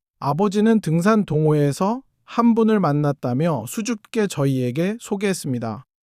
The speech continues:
그녀가 바로 오정숙 씨, 저희가 새어머니라고 부르게 된 분이었습니다. 새어머니는 전직 초등학교 교사였고 온화하고 상냥한 인상이었습니다.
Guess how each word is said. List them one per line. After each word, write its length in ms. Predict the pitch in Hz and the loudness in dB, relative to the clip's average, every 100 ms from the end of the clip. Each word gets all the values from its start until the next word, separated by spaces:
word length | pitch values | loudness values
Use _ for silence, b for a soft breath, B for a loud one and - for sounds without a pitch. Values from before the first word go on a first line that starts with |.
| _ | _
그녀가 380 | - 196 208 226 | 0 2 4 4
바로 360 | 180 170 175 131 | 4 4 2 0
오정숙 500 | 160 202 202 175 165 | 0 2 2 0 -6
씨, 340 | - 131 110 - | -6 -6 -8 -12
저희가 380 | - 143 147 170 | -2 0 2 2
새어머니라고 1120 | - 233 247 233 214 180 156 131 151 202 294 - | 2 4 6 6 4 4 2 0 0 -2 -2 -4
부르게 340 | 156 165 165 | -2 0 2
된 380 | 156 170 170 156 | 2 4 2 2
분이었습니다. 800 | 147 151 131 - 117 110 104 120 _ _ _ _ _ | 2 2 2 -2 -4 -4 -8 -12 _ _ _ _ _
새어머니는 680 | - 208 220 214 196 190 202 | -6 0 2 4 2 0 -2
전직 380 | - 156 156 185 | -2 -2 -2 -4
초등학교 520 | - 226 214 175 180 | -8 -2 -2 -2 -6
교사였고 840 | 151 135 170 147 - - 143 110 - _ _ _ | -4 -2 0 -2 -4 -4 -4 -4 -12 _ _ _
온화하고 580 | 139 170 185 175 160 170 | -2 2 4 4 0 -4
상냥한 500 | - 233 226 190 170 | -2 0 2 0 0
인상이었습니다. 1120 | 139 139 170 151 127 - 113 110 123 107 | -2 0 -2 -2 -4 -6 -6 -6 -6 -8